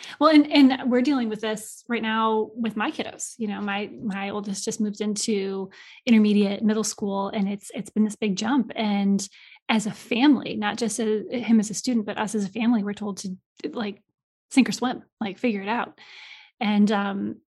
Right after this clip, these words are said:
you can see, it's another thing that we talk about a lot that, that you taught me and that you, you opened my eyes to is, is be versus do, right? Like, what are, what are we,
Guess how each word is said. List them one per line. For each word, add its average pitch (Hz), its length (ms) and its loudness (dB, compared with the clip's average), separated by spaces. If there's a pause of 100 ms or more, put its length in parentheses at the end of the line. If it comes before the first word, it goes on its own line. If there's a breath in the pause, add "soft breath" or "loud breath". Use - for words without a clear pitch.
(280)
you 208 160 2
can 214 180 2
see, 254 300 2
it's 220 100 0
another 226 320 0
thing 214 100 -4
that 208 80 -2
we 202 60 -4
talk 196 140 -6
about 196 140 -4
a 190 40 -4
lot 190 220 -2
that, - 160 -10
that 214 160 -8
you 196 100 -2
taught - 240 -18
me 214 200 0
and 214 100 0
that 208 100 -4
you, 226 120 4
you 254 260 4
opened 262 300 8
my 214 220 4
eyes 220 160 -2
to 214 200 2
is, 202 180 -2 (440 loud breath)
is 214 400 0
be 226 380 6
versus 196 380 -2
do, 220 400 -4 (200)
right? 208 340 -6
Like, 214 160 -4
what 220 100 0
are, 214 200 0 (480 loud breath)
what 226 180 4
are 226 220 4
we, 208 540 2